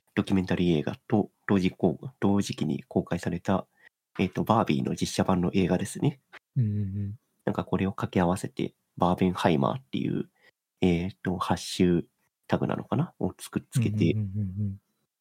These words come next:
Speaker 1: なんか、オッペンハイマーの、まあ、原爆ですね。原爆の、えーと、イラスト、キノコ雲とかと、
Speaker 2: うんうんうん。
Speaker 1: バービーをなんか掛け合わせて、えーと、アーティスティックなものをエスエヌエスで投稿する人が、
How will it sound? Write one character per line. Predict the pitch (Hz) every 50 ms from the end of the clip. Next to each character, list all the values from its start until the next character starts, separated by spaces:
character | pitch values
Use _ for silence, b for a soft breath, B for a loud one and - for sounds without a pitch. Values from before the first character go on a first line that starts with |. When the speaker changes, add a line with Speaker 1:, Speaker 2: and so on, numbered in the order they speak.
| _ _ _ _
Speaker 1:
な | - 92
ん |
か、 | - - - - - _ _ _ _
オ | 92
ッ | - - _
ペ | 101 95
ン | 92 92
ハ | - 95
イ | 85 85
マ | 85 85 87 90
ー |
の、 | 92 101 104 - - _ _ _ _ _ _ _ _ _ _ _ _ _
ま | - 82 80
あ、 | - - -
原 | - 92 90
爆 | 87 87 - - 87
で | 98
す | - -
ね。 | - - -
原 | 92 92 98 101
爆 | 98 92 - - 98 92
の、 | 92 92 87 - B B B B B B _ _ _
え | - 87 82 82 85 90 101
ー | - - -
と、 | 87 65 65 - - -
イ | 92
ラ | 90 90
ス | - -
ト、 | - 73 - -
キ | - - 90
ノ | 87
コ | - 90 87
雲 | - 87 76 85
と | - -
か | - - - - - _ _ -
と、 | 113 113
Speaker 2:
う | 101
ん | 98
う |
ん | 101
う | 101
ん。 | 95 95 101 98 98 98 -
Speaker 1:
バ | - 98 90 82
ー |
ビ | - 82 69 -
ー | 69
を | 78
な | 95 90
ん | -
か | - - - - - _ _ _
掛 | - - -
け | - 82
合 | 80
わ | 82 80
せ | - -
て、 | - - 87 78 - _ _ _ _ _ _ _ _ _ -
え | 85 80 82
ー | -
と、 | - 90 - -
ア | 87 85
ー | - -
テ | _ - 85
ィ |
ス | - -
テ | - -
ィ |
ッ | - _
ク | - -
な | 58
も | - 92 82
の | 82 85 80
を | 58 - - _ _ _ _ _ _ _ _ _ _
エ | -
ス | - - 85
エ | 78
ヌ | 80
エ | -
ス | 131 -
で | - -
投 | 120 - -
稿 | - - -
す | - -
る | - -
人 | - - 80
が、 | - - - -